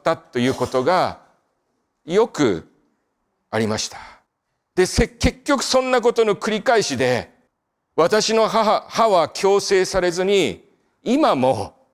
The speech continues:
私の歯並びは良くありません。このことにおいて、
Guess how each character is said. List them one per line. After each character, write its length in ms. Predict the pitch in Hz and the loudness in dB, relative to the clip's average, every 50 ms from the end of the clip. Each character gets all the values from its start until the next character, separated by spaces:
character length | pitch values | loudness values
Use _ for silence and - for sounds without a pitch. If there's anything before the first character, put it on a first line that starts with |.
| _ _ _ _ _ _ _ _ _ _ | _ _ _ _ _ _ _ _ _ _
私 280 | 139 139 160 135 151 | 0 0 2 0 2
の 80 | 147 143 | 0 0
歯 140 | 113 156 147 | 0 0 0
並 240 | 147 147 139 139 123 | 0 2 0 0 0
び 140 | 117 123 | 0 0
は 120 | 139 165 175 | 2 2 2
良 160 | 139 147 170 | 2 0 0
く 380 | - - 151 131 107 101 - - _ _ _ _ | 0 0 0 0 0 0 -4 -8 _ _ _ _
あ 80 | - 107 | -8 -6
り 100 | 107 104 | -4 -4
ま 120 | 101 104 | -4 -6
せ 140 | - - 110 95 | -8 -10 -12 -14
ん。 80 | 87 - _ _ _ _ _ _ _ _ _ _ _ _ | -16 -20 _ _ _ _ _ _ _ _ _ _ _ _
こ 100 | - 143 | -4 -2
の 100 | 135 123 | -2 -2
こ 100 | 107 123 | -2 -2
と 100 | - 123 | -4 -4
に 80 | 113 107 | -4 -4
お 60 | 104 | -4
い 80 | 98 92 | -6 -4
て、 360 | - 156 160 147 131 107 | -2 -2 -2 -2 -4 -8